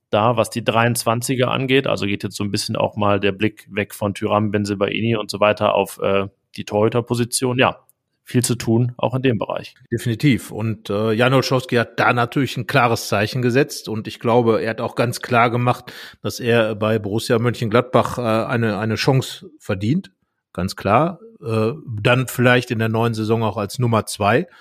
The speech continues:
Speaker 2: Das könnte, wenn Jan Sommer dann verlängert, zumindest die Borussen, äh, der Sache entheben, vielleicht sogar, äh, sich no-, nach einer neuen Nummer zwei umzugucken. Also im Moment würde ich schon sagen, dass, dass Olszewski,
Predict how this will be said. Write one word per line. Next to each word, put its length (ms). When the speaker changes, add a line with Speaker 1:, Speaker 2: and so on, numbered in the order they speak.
Speaker 2:
Das 300
könnte, 540
wenn 180
Jan 160
Sommer 260
dann 180
verlängert, 540
zumindest 500
die 60
Borussen, 600
äh, 260
der 240
Sache 280
entheben, 420
vielleicht 300
sogar, 440
äh, 280
sich 220
no-, 220
nach 200
einer 220
neuen 260
Nummer 240
zwei 340
umzugucken. 600
Also 240
im 80
Moment 360
würde 140
ich 60
schon 240
sagen, 320
dass, 240
dass 260
Olszewski, 800